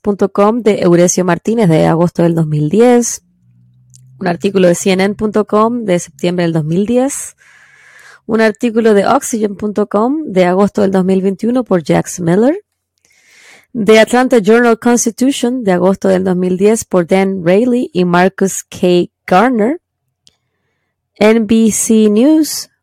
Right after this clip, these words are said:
eh, un artículo de julio del dos mil seis de Dennis Murphy y Reader's Digest Alana Nash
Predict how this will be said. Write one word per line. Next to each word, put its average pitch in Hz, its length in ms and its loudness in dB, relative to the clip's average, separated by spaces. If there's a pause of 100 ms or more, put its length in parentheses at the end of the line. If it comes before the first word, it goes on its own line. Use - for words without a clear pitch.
(640)
eh, 180 440 0
un 175 140 -2
artículo 190 520 -2
de 170 340 2
julio 214 380 0
del 202 100 2
dos 185 160 2
mil 185 320 -2
seis 233 580 -4
de 175 220 -4
Dennis 190 400 -2
Murphy 196 500 -4 (380)
y 262 380 0 (120)
Reader's 226 520 2 (100)
Digest 196 560 -2 (320)
Alana 185 480 0
Nash 185 560 -4